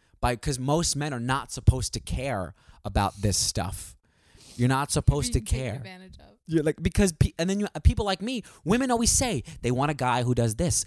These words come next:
Speaker 1: they want a guy who does that, they want a guy who cares about this, they want a guy who cares about that, and then I come along and they're like, "I don't want this guy.
Speaker 2: Yeah.
Speaker 1: He's making too much sense.
Speaker 2: Yeah.
Speaker 1: He's asking me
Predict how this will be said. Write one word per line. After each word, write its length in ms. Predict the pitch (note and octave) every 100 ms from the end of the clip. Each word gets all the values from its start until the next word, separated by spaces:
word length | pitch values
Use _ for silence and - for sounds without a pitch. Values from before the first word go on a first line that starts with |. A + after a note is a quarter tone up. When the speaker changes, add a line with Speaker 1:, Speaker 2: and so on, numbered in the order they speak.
| -
Speaker 1:
they 120 | - A2
want 200 | A2+ A#2
a 40 |
guy 200 | G#2+ G#2
who 100 | G#2
does 180 | A2+ G#2
that, 260 | E3 B2 - A#2+
they 80 | A#2+
want 220 | A#2+ B2
a 20 |
guy 220 | A#2+ A2+
who 100 | A2+
cares 320 | A2 B2 A2+ G#2+
about 260 | A#2 -
this, 240 | F#3 - - C#3+
they 80 | A2+
want 180 | A#2+ C3+
a 20 |
guy 220 | B2+ A#2 A#2+
who 60 |
cares 260 | - B2 A#2
about 220 | A2+ A#2
that, 160 | D#3+ A#2
and 100 | B2
then 80 |
I 140 | D3+ A3
come 180 | - B2+
along 280 | A#2+ A#2+ C3+
and 60 |
they're 80 | C3
like, 200 | B2 C3 _ -
"I 180 | A#2+
don't 140 | A3+ G#3
want 240 | C3 A#2
this 220 | B2 A#2
guy. 400 | C#3 A2 A2 E3 A3+
Speaker 2:
Yeah. 220 | A#3 F3+ D#3+ F3+ F#3+
Speaker 1:
He's 360 | F#3 G3+ D#3+ - - _ -
making 340 | D3 E3 G3+ G3
too 180 | G#3+
much 200 | G#3+ A3
sense. 560 | - - D4 D3+ - A3
Speaker 2:
Yeah. 220 | G3+ F3+ D#3 F#3
Speaker 1:
He's 180 | G#3+ F#3+
asking 420 | A#3 C#4 A3 F#3+
me 220 | F3+ F3+